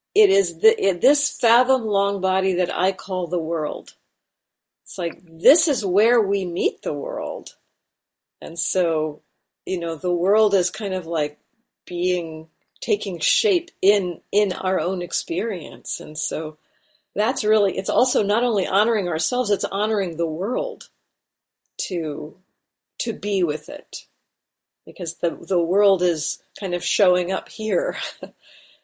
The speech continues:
It's, it's kind of,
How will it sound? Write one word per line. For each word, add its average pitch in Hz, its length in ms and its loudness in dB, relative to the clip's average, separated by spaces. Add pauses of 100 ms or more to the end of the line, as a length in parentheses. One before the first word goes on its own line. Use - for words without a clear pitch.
(1400)
It's, - 220 -8
it's 180 220 -2
kind 180 200 -4
of, 160 160 -6